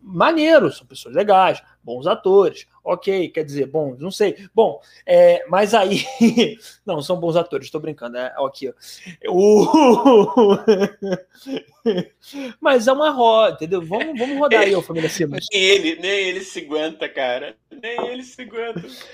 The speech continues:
Speaker 1: Cara, o pior é que às vezes eu,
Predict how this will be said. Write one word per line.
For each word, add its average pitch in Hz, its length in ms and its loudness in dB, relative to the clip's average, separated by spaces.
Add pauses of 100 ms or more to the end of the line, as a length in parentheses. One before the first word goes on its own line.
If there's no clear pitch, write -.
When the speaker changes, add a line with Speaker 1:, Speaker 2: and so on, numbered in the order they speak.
(800)
Speaker 1:
Cara, 294 220 4
o 233 60 2
pior 269 240 2
é 262 40 2
que 294 120 0
às 214 240 4
vezes 226 420 2
eu, 226 160 -10